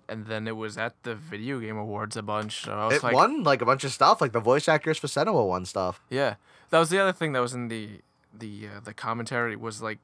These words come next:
Speaker 1: h-, we mentioned before.
Speaker 2: In the last episode.
Speaker 1: Yeah, that she was, the voice actor for Senua was just somebody who worked there, and she was just, like, a placeholder. And,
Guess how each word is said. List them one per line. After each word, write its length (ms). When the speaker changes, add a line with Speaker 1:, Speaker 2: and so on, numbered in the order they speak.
Speaker 1:
h-, 180
we 140
mentioned 280
before. 480
Speaker 2:
In 100
the 100
last 280
episode. 380
Speaker 1:
Yeah, 280
that 280
she 220
was, 500
the 140
voice 280
actor 360
for 300
Senua 540
was 220
just 340
somebody 260
who 80
worked 300
there, 300
and 300
she 160
was 180
just, 240
like, 120
a 80
placeholder. 640
And, 180